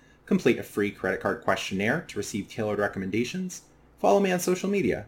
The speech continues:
listen to past episodes, and subscribe to my mailing list. Support my work through PayPal, the Cash App, and referral links by visiting the Donate tab on my website. Subscribe on my Patreon and Subscribe Star pages to receive perks,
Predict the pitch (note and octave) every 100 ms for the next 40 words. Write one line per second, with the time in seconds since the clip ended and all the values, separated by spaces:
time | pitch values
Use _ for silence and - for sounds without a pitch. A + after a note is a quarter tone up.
0 | - - G#2 G2 - G#2 - D3+ D3 -
1 | E3 D#3 - G#2 A2+ - - F2+ - C#3+
2 | C#3 E3+ F#3 F2+ - - - - _ _
3 | - - D3 A2 G#2 G2+ - G#2+ - A2+
4 | A2+ C#3+ F3+ - - A2 - G2+ - C3+
5 | D3 - - - E3 E3+ F3+ A3 B2 F2
6 | F2+ - - - _ - G#2 G#2 A2+ B2+
7 | B2+ B2+ E3 G2 - F2+ F#2 - G2 G#2
8 | A2+ - - - - _ _ _ - -
9 | - F#2+ F#2 F#2+ F2+ F2+ B2 A#2 A#2+ A2+
10 | A2 - G2+ - - - C#3 D3 D#3+ D#3
11 | D#3 D#3 D#3 - D3 D3 F3+ F3 - G#3+
12 | - -